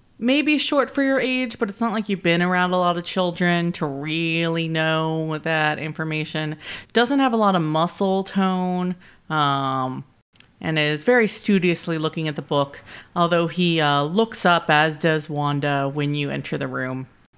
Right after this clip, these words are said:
Wanda starts and, um, goes to stand in front of your son, and then thinks about it again, and, you know, stops her from, stops herself from doing it, and kind of is torn about what to do, and then walks up to you and, um,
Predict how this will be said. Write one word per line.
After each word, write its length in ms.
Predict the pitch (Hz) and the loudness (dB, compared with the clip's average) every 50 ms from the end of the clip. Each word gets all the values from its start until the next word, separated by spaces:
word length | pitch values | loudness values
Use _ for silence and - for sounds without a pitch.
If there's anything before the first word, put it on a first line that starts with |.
| _ _ _ _ _ _ - - | _ _ _ _ _ _ -8 -4
Wanda 300 | 175 175 170 165 160 156 | 0 0 2 2 0 -2
starts 840 | - - - 160 147 143 143 143 143 - - - - - - - - - - - - - - | -4 -4 0 2 2 2 2 0 -2 -6 -8 -8 -8 -8 -10 -14 -18 -20 -20 -20 -20 -16 -10
and, 260 | - 151 143 139 139 | -8 -6 -6 -4 -2
um, 400 | 143 143 143 139 139 139 139 139 | -2 0 0 0 0 -2 -2 -4
goes 320 | 135 - 165 170 170 156 - | -2 0 2 2 2 0 -2
to 100 | - 151 | -6 -8
stand 320 | - - 160 151 147 143 | -4 -2 -2 -2 0 0
in 100 | 143 143 | -2 -2
front 220 | 143 - 151 147 143 | -4 -4 -4 -2 -2
of 100 | 143 135 | -2 -2
your 100 | 147 147 | -4 -6
son, 500 | 143 - - 147 139 143 139 139 135 131 - - - - - _ _ - | -6 -4 -2 -2 -2 -2 -2 -4 -6 -8 -8 -12 -20 -20 -20 _ _ -2
and 120 | 180 170 | 0 0
then 120 | 160 160 | 0 0
thinks 300 | 160 - 175 175 170 - | 0 0 0 0 0 0
about 240 | 180 165 165 160 156 | 2 2 4 4 4
it 120 | 160 160 165 | 4 4 2
again, 360 | 151 160 151 147 151 147 147 | 2 2 4 4 4 2 2
and, 220 | 143 143 135 139 - - _ - | 0 -2 -2 -4 -10 -20 _ -6
you 100 | 180 160 | -4 -2
know, 100 | 151 143 | -2 -2
stops 440 | 143 - - 156 151 151 - - - | -2 -2 0 0 0 0 -2 -2 -2
her 100 | 165 147 | -2 -2
from, 380 | - - 160 156 151 151 - - - - | -2 -2 -4 -2 -4 -4 -8 -12 -16 -14
stops 340 | - - - 156 151 - | -10 -4 -2 -2 -2 -2
herself 300 | - 156 - 165 160 151 | -6 -6 -2 -2 -2 -2
from 140 | - 165 160 | -2 -4 -4
doing 320 | 151 160 151 151 151 151 156 | -2 -2 -2 -2 -2 -2 -2
it, 180 | 156 156 147 | -2 -4 -4
and 240 | 156 151 147 151 - - - - - - - - | -4 -6 -6 -8 -10 -14 -20 -20 -20 -20 -18 -10
kind 280 | - 190 185 170 165 | -4 -2 0 2 2
of 200 | 160 151 160 147 - - - - - - | 0 -2 -4 -8 -16 -20 -20 -14 -6 -4
is 180 | 202 180 - - | -4 -4 -4 -6
torn 540 | - - - 190 180 185 185 180 175 175 | -6 0 2 4 4 4 4 2 2 0
about 300 | 170 160 175 165 170 175 | 0 0 0 0 0 0
what 220 | 170 185 180 180 - | 0 -2 -2 -2 -4
to 80 | - | -8
do, 320 | 180 185 175 165 165 170 175 | -4 -2 -2 0 0 0 0
and 320 | 170 165 165 160 147 - - - - - - - - 180 - | 0 -2 -2 -4 -6 -10 -16 -20 -20 -20 -20 -20 -12 -4 0
then 280 | 196 185 185 180 180 | 2 2 2 2 2
walks 340 | 175 170 170 170 - - - | 2 2 2 0 -2 0 2
up 180 | 185 170 - - | 2 0 0 -2
to 140 | - - 180 | -6 -6 -4
you 380 | 165 160 156 156 160 160 160 | -2 -2 0 0 0 0 0
and, 320 | 156 151 147 147 147 139 151 | 0 0 0 -2 -2 -2 -2
um, 460 | 143 139 139 139 139 135 135 143 135 | -2 0 0 -2 -2 -2 -4 -6 -8